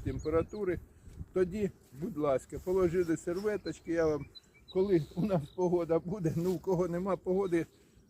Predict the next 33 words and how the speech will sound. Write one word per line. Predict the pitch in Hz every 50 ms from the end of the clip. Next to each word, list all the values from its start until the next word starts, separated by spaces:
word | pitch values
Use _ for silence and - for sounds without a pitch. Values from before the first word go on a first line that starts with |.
| _ _
пролисніть, | - 165 180 180 185 185 175 - - 202 208 208 185 - 180
у | 175
мене | 175 175 170 170 165 160
є, | 165 175 175 175
в | 156 -
тому | - 170 170 170 165
році | 160 180 170 151 - 165
я | 156 156 151 151
робив | 160 156 147 156 156 147 135
гліцерин | 120 131 143 160 151 - 170 151 156 160 151
плющавелька, | 139 - 143 147 147 - - 175 175 165 156 143 127 - 147 139
показував, | - 151 139 - 160 160 156 143 147 143 147
як | 143 147 147 143 -
робити, | 151 151 143 143 170 180 170 - 151
що | - - - 143 143
робити. | 147 143 - - 180 - - - 151 135 - - - - - - - - - -
І, | 143 143 143 139 135 131 127 120 - - - - - -
ну, | 143 165 175 -
скажу | - - 180 170 151 180 190 175
іще, | 156 147 - - 190 180
я | 160 151 151 151
на | 156 151 156
літр | 165 202 208 - - 175 156 156
ложу | 160 165 165 151 165 175
сімсот | - - 160 151 143 - 170 160 143
грам, | 143 139 143 151 156 147 143 - - - - - - - - - - - - -
на | 156 175 185
літр | 180 170 151 - 151 143
гліцерина | 147 151 156 160 156 - - 175 175 180 185 185 196 180 170
ложу | 156 147 151 160 160 - 185 185 165
сімсот | - 170 156 147 - - 127 120 -
грам | - - - - - - - - - - - - - -
щавельки. | - - - 131 123 - - - - - - -